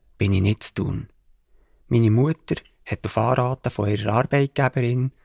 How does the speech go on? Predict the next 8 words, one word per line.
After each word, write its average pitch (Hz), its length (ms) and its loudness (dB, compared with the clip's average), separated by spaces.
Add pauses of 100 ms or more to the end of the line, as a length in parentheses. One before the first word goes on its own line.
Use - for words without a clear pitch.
(140)
ein - 60 -20
Spital - 720 0
ausserhalb 120 680 -2
vom 101 180 -6
Kanton 104 520 -2
aufgesucht. - 760 -8 (1500)
Mein 123 120 0
Vater 147 460 0